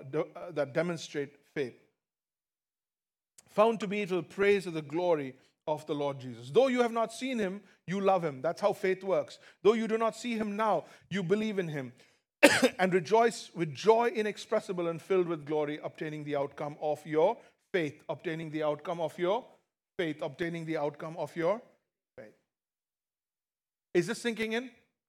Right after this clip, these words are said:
What are we talking about? We're talking about a currency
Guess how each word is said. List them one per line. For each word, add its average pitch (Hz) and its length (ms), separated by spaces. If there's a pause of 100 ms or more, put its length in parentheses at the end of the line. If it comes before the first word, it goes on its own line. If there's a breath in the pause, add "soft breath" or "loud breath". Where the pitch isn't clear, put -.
(520)
What 160 140
are 170 40
we 170 100
talking 180 300
about? 143 300 (680)
We're 147 80
talking 180 280
about 160 300 (160)
a - 60
currency 180 640